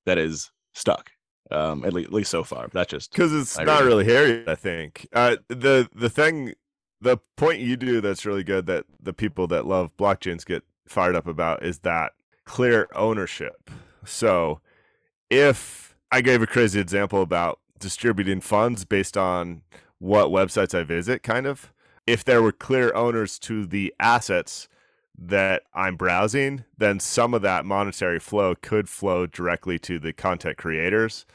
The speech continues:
Speaker 2: slash owners, uh, which is a, a fascinating, uh, potential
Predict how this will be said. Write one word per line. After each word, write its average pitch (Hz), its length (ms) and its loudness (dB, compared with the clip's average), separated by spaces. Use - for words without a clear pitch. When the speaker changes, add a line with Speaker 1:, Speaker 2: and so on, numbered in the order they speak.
Speaker 2:
slash 90 380 -2
owners, 110 580 -4
uh, 95 320 4
which 95 220 0
is 87 260 -6
a, 82 240 0
a 87 80 -2
fascinating, 76 840 -6
uh, 71 160 -6
potential 76 640 -10